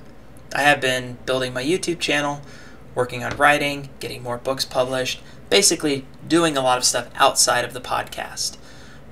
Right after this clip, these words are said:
And the reason that I wasn't jumping at the opportunity to come back to the podcast was really a matter of inspiration. Because for a while there, I was having some trouble finding mine.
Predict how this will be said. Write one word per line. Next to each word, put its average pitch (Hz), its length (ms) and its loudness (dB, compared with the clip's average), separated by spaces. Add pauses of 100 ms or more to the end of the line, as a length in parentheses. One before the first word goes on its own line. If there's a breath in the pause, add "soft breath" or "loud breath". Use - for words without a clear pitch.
(260)
And 151 100 0
the 151 80 -2
reason 202 540 0
that 156 120 4
I 151 60 6
wasn't 156 340 0
jumping 139 360 -4
at 127 120 -2 (520)
the 135 100 2
opportunity 127 540 0
to 123 80 -8
come 123 180 -8
back 123 220 -2
to - 80 -14
the - 80 -14
podcast 123 600 -4
was 180 520 0 (840)
really 254 300 4
a 175 40 0
matter 143 340 4
of 120 100 -4
inspiration. - 680 -6 (720 loud breath)
Because 147 640 2
for - 260 -2
a 139 80 0
while 196 260 10
there, 139 380 4 (180)
I 156 120 10
was 156 140 4
having 135 260 -2
some 123 160 -4
trouble 120 320 -4
finding 120 680 -6
mine. 110 400 -12